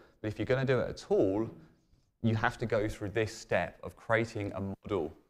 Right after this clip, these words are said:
that is much more tightly scoped. By the way, this process that we're gonna get super familiar with in the next couple of years because large language models are gonna become really fashionable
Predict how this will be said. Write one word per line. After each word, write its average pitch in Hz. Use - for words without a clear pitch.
that -
is 92
much 110
more 87
tightly -
scoped. -
By 160
the 160
way, 143
this 156
process -
that -
we're 107
gonna 110
get 104
super 151
familiar 127
with 98
in 101
the 107
next 110
couple 104
of 107
years 101
because 104
large 98
language 104
models 107
are 101
gonna 101
become 120
really 101
fashionable 104